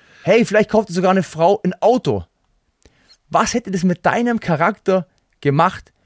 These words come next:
wenn du diese Erfahrung gehabt hättest? Anstatt, dass du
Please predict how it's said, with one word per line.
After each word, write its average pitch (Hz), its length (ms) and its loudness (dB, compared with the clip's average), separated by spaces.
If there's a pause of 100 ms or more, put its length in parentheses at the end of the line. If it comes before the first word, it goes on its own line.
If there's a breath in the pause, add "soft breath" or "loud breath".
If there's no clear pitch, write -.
wenn 143 80 -6
du 143 100 0
diese 175 360 -4
Erfahrung 147 420 0
gehabt 135 320 -6
hättest? 98 380 -8 (420 soft breath)
Anstatt, 175 420 0
dass 165 160 2
du 185 260 0